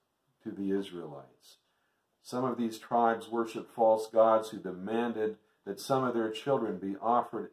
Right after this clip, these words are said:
as sacrifices in the fire. And many battles would need to be fought before the Israelites could live safely in Canaan.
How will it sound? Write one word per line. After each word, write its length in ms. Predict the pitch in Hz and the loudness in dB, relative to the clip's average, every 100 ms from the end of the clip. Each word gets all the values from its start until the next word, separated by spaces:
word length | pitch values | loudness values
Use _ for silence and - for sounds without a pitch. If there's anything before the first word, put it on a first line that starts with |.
| - | -2
as 240 | 92 - | 0 0
sacrifices 1040 | - 143 147 143 101 - - 151 - 80 82 | -2 0 0 -2 -10 -12 -10 -12 -14 -20 -18
in 120 | 85 | -18
the 100 | 85 _ | -18 _
fire. 400 | 107 101 80 67 _ _ _ _ _ _ _ _ _ _ _ _ 98 | -8 -8 -8 -12 _ _ _ _ _ _ _ _ _ _ _ _ -14
And 160 | 101 | -4
many 260 | 135 156 131 | 0 0 2
battles 520 | - 151 143 107 95 | 8 8 8 4 0
would 180 | 95 98 | -6 -4
need 220 | 113 110 | -6 -6
to 60 | 95 | -8
be 180 | 98 | -12
fought 440 | 92 - 95 92 90 | -10 -4 0 0 -2
before 340 | 90 - 101 | -14 -8 -8
the 240 | 95 90 104 | -6 -8 -10
Israelites 600 | 101 98 85 85 85 - | -8 -6 -6 -8 -10 -14
could 220 | 92 95 | -14 -10
live 240 | 95 85 | -8 -10
safely 640 | - - - - - - _ _ _ _ 80 | -10 -10 -10 -12 -20 -20 _ _ _ _ -20
in 140 | 76 _ | -20 _
Canaan. 260 | 110 90 | -10 -10